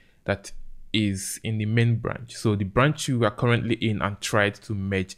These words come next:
a branch into it, in this case is the main branch. So if I click accept current change, it's going to accept the hi paragraph because the hi paragraph is in the main branch.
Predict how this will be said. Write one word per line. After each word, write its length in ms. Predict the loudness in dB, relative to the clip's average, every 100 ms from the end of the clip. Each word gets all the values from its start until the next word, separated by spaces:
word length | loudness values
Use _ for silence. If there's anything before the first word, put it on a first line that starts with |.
| -8
a 60 |
branch 640 | -6 -2 -2 -2 -6 -12 -16 -4
into 380 | -2 -2 -2 -2
it, 180 | -2 -8 _ _ -6
in 60 | -6
this 120 | -2
case 320 | 0 0 -2 -8
is 100 | -6
the 80 |
main 280 | -4 -4 -4
branch. 260 | -6 -10 -8
So 260 | 0 2 4
if 300 | 2 2 2
I 80 |
click 380 | 0 2 0 0 -12 -20 _ _ -2
accept 360 | 2 0 0
current 340 | 0 0 0 -4
change, 460 | -4 -2 -4 -8 _ _ -20 -6
it's 120 | -2
going 160 | 2 2
to 100 | 2
accept 420 | -2 0 -2 -2 -6
the 140 | -6
hi 280 | 0 2 2
paragraph 540 | 0 0 0 -2 -6 -6 -14 -6
because 640 | -6 0 2 2 0 -14 -10
the 140 | -4 -2
hi 320 | 2 2 2
paragraph 480 | 0 0 2 -2 -4
is 140 | -10
in 60 | -6
the 60 |
main 280 | -4 -2 -2
branch. 480 | -2 -6 -6 -16 -20